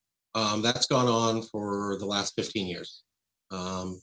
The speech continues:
you can go look at Senator Jeff Stone's proposal for the fifty-first state.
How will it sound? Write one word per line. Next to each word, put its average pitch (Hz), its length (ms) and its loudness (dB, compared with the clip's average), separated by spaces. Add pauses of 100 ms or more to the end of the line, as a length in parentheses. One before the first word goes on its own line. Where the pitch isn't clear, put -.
you - 100 -6
can 110 140 -4
go 104 80 -2
look 113 180 2
at - 220 -2
Senator 113 440 2
Jeff 107 220 0
Stone's 101 480 0
proposal 95 680 -4
for 92 340 -4 (360)
the 104 80 -4
fifty-first - 640 4
state. 107 420 2